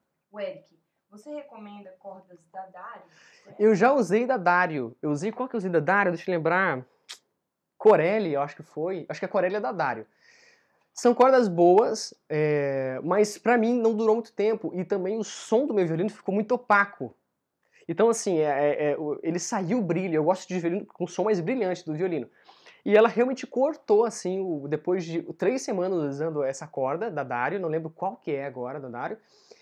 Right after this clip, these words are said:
Speaker 2: e ela ficou opaca, eu perdi o brilho, né? Então, eu nunca mais usei da Dario, né?
Speaker 1: É, o Daniel, as cordas, eu tô dando uma economizada pra comprar uma Pirastro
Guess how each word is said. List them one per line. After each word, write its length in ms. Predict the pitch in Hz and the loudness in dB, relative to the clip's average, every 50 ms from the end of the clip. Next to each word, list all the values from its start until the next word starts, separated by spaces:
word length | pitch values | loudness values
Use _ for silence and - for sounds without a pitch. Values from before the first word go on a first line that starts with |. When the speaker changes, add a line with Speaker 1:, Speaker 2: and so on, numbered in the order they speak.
| _ _ _ _ - | _ _ _ _ -8
Speaker 2:
e 180 | - 185 202 196 | -4 0 2 2
ela 1040 | 208 208 208 214 214 220 220 214 214 208 208 202 190 185 175 160 151 143 139 139 - | 4 4 4 4 2 2 0 0 -2 -2 -4 -4 -6 -6 -6 -4 -4 -4 -6 -8 -8
ficou 440 | - 170 156 - 208 247 285 285 - - | -10 -6 0 4 4 4 4 2 0 -2
opaca, 400 | 233 247 247 - 202 196 202 - | -2 0 4 6 6 6 4 2
eu 60 | 143 | 0
perdi 280 | - 202 196 185 160 208 | 0 0 0 0 -4 -6
o 60 | 233 | -6
brilho, 340 | 185 - - 170 147 120 113 _ _ - | -6 -6 -6 -6 -6 -8 -10 _ _ -10
né? 120 | - 139 143 | -6 -6 -6
Então, 680 | 139 - 170 175 175 190 202 202 202 196 185 165 147 - | -4 -4 -2 -2 0 0 0 -2 -2 -2 -2 -4 -4 -2
eu 120 | 156 170 | 0 0
nunca 160 | 190 190 190 220 | 0 0 0 0
mais 160 | 208 208 208 | 0 0 -2
usei 360 | 220 185 156 170 165 175 165 | -4 -2 0 0 0 0 0
da 120 | 151 175 | -2 -4
Dario, 440 | 170 156 147 143 135 131 120 104 107 _ _ _ _ _ _ - | -2 -2 -2 -2 -2 -4 -6 -12 -16 _ _ _ _ _ _ -16
né? 180 | 117 117 123 - _ _ _ _ _ _ _ _ _ _ _ _ _ _ _ _ _ _ _ _ _ - _ _ - | -16 -16 -16 -16 _ _ _ _ _ _ _ _ _ _ _ _ _ _ _ _ _ _ _ _ _ -20 _ _ -14
Speaker 1:
É, 640 | 196 196 202 202 202 202 196 196 196 196 190 190 185 - | -14 -12 -10 -8 -6 -6 -6 -6 -8 -10 -10 -10 -10 -12
o 60 | 208 | -12
Daniel, 520 | 190 180 214 214 220 220 196 180 165 160 _ _ _ _ _ _ _ _ _ - | -18 -18 -18 -18 -16 -16 -18 -18 -18 -20 _ _ _ _ _ _ _ _ _ -20
as 160 | 202 208 _ | -20 -20 _
cordas, 480 | _ 233 247 277 285 277 208 208 208 | _ -14 -12 -12 -12 -12 -14 -18 -20
eu 80 | 226 226 | -20 -20
tô 120 | 226 226 | _ -20
dando 180 | 202 220 233 240 | -20 -20 -20 -20
uma 100 | 240 240 | -20 -20
economizada 600 | 240 _ 247 240 233 220 196 226 226 208 208 233 _ | -20 _ -20 -20 -20 -20 -18 -18 -18 -18 -18 -20 _
pra 100 | 233 233 | -20 -20
comprar 720 | _ 226 220 214 214 _ 208 202 202 214 214 - - _ _ | _ _ -20 -20 -20 _ -20 -18 -18 -18 -18 -20 -20 _ _
uma 320 | 214 214 220 233 240 247 _ _ | -20 -20 -20 -20 -20 -20 _ _
Pirastro 540 | 220 208 208 202 - - - _ _ 269 | _ -18 -18 -16 -16 -18 -20 _ _ _